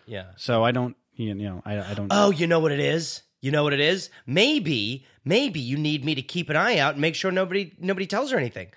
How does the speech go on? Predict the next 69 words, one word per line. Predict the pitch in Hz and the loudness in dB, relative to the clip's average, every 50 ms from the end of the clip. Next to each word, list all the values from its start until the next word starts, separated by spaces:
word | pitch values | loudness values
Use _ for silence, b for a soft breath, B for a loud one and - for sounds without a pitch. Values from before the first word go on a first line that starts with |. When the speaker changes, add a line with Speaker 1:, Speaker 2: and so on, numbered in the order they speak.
| b b b b | b b b b
Speaker 1:
So | b - 165 | b -2 0
when | 175 185 | 0 2
you | 190 214 | 0 2
guys | 214 220 202 196 156 | 0 2 2 2 0
go | - 196 175 180 | 2 2 2 4
out, | 214 262 262 226 208 208 208 - | 4 4 4 4 4 2 0 -2
I | - 170 208 | 0 0 0
can | 202 196 175 | 0 0 -4
come | - 190 165 147 | -2 -2 -2 -2
too, | - 208 247 277 240 175 151 135 B B B B | -2 0 2 4 4 4 2 0 B B B B
but | B 139 | B 0
I'm | 175 196 | 0 2
just | 196 165 - | 0 -2 0
sort | 208 175 151 | 0 2 2
of, | 135 117 113 b b b b b | 0 -2 -6 b b b b b
you | 170 | 2
know, | 170 147 120 101 - - 110 | 4 4 2 2 -2 -4 0
guarding | 135 143 165 175 175 165 160 147 131 113 - b b b b | 2 4 6 6 6 6 4 2 0 -4 -6 b b b b
the, | 117 131 131 131 131 123 104 | 0 2 2 2 2 -2 -2
the, | 123 135 131 127 127 123 123 113 - | -2 0 2 2 2 0 0 -2 -4
the | 117 127 | -8 -8
castle, | - 139 147 156 170 185 170 - - 82 - _ b b b b b | -4 0 2 2 2 2 0 -4 -8 -10 -12 _ b b b b b
you | b 120 | b 0
Speaker 2:
No, | 117 120 113 113 117 127 | 2 2 2 2 2 0
Speaker 1:
know? | 135 - | -2 -2
Speaker 2:
I | 117 143 | -2 0
don't, | 156 185 196 175 - | 0 0 0 -2 0
Speaker 1:
Yeah. | 127 135 135 | 0 2 4
Speaker 2:
I | |
don't, | 143 160 165 160 - _ - 135 131 - - 135 | 4 4 2 0 -2 _ -14 -16 -12 -4 0 2
that | 165 175 | 2 4
would | 196 185 | 4 2
just | 156 131 - | 2 0 0
be | - 101 | -2 -2
weird. | 95 90 120 185 220 139 185 165 | -2 0 0 0 2 2 0 0
I | 87 | -2
mean, | 92 95 101 107 | -4 -2 -2 0
I | 117 123 | 2 2
don't | 127 123 120 104 107 | 2 2 2 0 -2
need | 107 110 | 0 4
Speaker 1:
Oh, | 147 | 6
I | 160 185 | 6 6
wouldn't | 208 214 208 117 131 | 8 6 6 6 6
Speaker 2:
that | 151 | 4
Speaker 1:
make | 165 160 | 4 2
it | 156 131 | 2 0
Speaker 2:
for | - | 2
Speaker 1:
weird. | 147 160 165 | 2 4 6
Speaker 2:
sure. | 180 170 123 | 6 6 6
Speaker 1:
I | 98 | 6
could | 90 156 | 4 4
have | 147 135 | 2 2
a | 135 | 0
disguise | 113 117 - - - 123 135 147 147 131 | -2 -4 -6 -2 0 2 4 4 2 2
and | 135 | 0
I | 135 123 | -2 -2
could | 131 123 | -2 -2
wear | 127 123 | -2 0
a | 117 | 0
bunch | 104 123 120 - | 0 -2 -2 0
of, | 139 120 104 - | -2 -4 -4 -4
you | - 151 | -4 -2
know, | 131 113 110 101 | 0 0 0 0
Speaker 2:
Well, | 101 127 135 | 2 4 6
that | 139 147 147 | 8 8 8
would | 143 131 | 8 8
make | 131 123 127 | 6 6 6
it | 131 127 | 6 6
Speaker 1:
makeup | - | 6